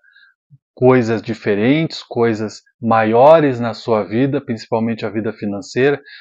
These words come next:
você precisa enfrentar esse medo e precisa ir pra cima. O risco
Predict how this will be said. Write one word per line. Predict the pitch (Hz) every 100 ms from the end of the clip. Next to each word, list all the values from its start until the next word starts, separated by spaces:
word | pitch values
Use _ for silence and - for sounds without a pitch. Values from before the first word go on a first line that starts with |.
| _
você | 117 98 107
precisa | - 95 - - 131 156
enfrentar | 156 - 143 131 131
esse | 120 - 135
medo | 113 107 107 113 117 _ - _
e | 113 104 107 _ _ _
precisa | 117 104 - 104 104 98 104 104 _ _
ir | 110 107 110 - _ _
pra | - 110
cima. | 104 - - 123 120 101 82 -
O | 117 110 98
risco | 127 143 165 - - 180